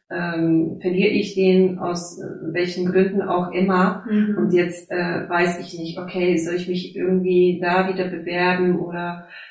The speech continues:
Speaker 1: will ich doch was anderes, ne? Also, es ist ja auch wiederum, ich muss mich ja sozusagen neu erfinden. Und
Speaker 2: Mhm.
Speaker 1: dieses Neuerfinden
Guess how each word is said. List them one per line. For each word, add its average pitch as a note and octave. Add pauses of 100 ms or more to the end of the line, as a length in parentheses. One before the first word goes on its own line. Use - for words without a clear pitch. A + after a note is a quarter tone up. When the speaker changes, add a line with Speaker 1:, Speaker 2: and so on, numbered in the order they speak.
(120)
Speaker 1:
will F#3
ich F3+
doch G3
was F#3
anderes, F3+
ne? F#3
Also, F3 (100)
es -
ist F#3
ja F#3
auch F#3
wiederum, F3+
ich F3
muss F#3+
mich F#3
ja F#3
sozusagen F3+ (360)
neu F3+
erfinden. G3
Und -
Speaker 2:
Mhm. -
Speaker 1:
dieses -
Neuerfinden G3